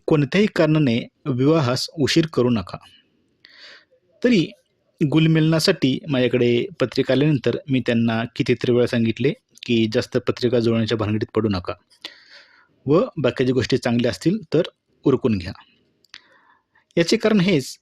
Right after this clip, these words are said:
की या पत्रिकेत मला विवाहयोग दिसत नव्हता. तरी ज्योतिषी काही दैव बदलू शकत नाही, त्यांनी माझा सल्ला ऐकला नाही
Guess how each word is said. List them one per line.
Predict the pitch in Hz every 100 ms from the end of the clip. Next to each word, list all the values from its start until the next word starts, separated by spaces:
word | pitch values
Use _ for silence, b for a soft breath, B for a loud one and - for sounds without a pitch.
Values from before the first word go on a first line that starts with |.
| -
की | 160
या | 160
पत्रिकेत | - 151 175 170 120 117 - -
मला | 139 131 131
विवाहयोग | 123 135 139 139 131
दिसत | 113 110 117
नव्हता. | 123 92 - - - _ _ _ _ B B B B B -
तरी | 233 170 - _ _ _ _ _ 135
ज्योतिषी | 135 156 143
काही | 147 135 131
दैव | 123 123 120
बदलू | 117 117
शकत | - 117 113
नाही, | 120 110 190 - _ _ _ _ -
त्यांनी | 131 127
माझा | 123 120
सल्ला | 117 120 117
ऐकला | 107 123
नाही | 123 117